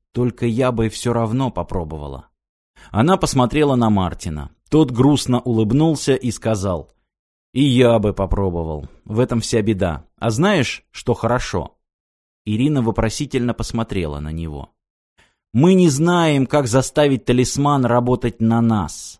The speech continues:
сказал Мартин. «И оранки не скоро разберутся. А сами мы еще долго не дотянемся до всемогущества». Они молчали, глядя друг на друга. Часы Мартина снова пискнули.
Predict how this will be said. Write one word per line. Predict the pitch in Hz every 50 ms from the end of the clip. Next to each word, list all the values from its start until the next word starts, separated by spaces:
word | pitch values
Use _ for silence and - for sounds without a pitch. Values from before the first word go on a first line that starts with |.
| _ _ _
сказал | - - - 104 98 87 92 87
Мартин. | 90 90 85 76 - - - - - _ _ _ _ - - _ _ _
«И | 165 185
оранки | - - 175 180 165 151 139 131 123 123 117 - - 113
не | 113 113 113
скоро | - - - 117 113 110 101 101 95
разберутся. | 98 101 92 92 98 101 95 90 85 76 - - - 73 80 - _ - - - - _ _
А | - 120 123
сами | - - - 180 175 165 147 127
мы | 113 107 101 95 92
еще | 92 117 156 151 - - 185 165
долго | 127 107 131 131 143 151 156 156 156 143 143 143
не | 139 139 131
дотянемся | 120 127 123 - 135 127 120 113 110 107 101 - - 98
до | 95 101
всемогущества». | - - 110 107 107 107 98 101 90 - - 92 85 - - 78 69 - - _ _ _ _ _ _ _ _ _ _ _ _ _ _ _ _ -
Они | 110 117 131 131
молчали, | 127 120 120 - - - - 147 160 170 160 147
глядя | 139 117 104 101 110 113 110 110
друг | 98 90 95 92 - -
на | 98 92
друга. | 78 82 85 85 82 78 78 73 - _ _ - - - _ _
Часы | - 127 120 - - 135
Мартина | 123 123 127 135 147 143 139 - 139 127 131 117
снова | - - 127 127 127 131
пискнули. | 123 - - 107 104 92 - - 101 92 90 90 90 85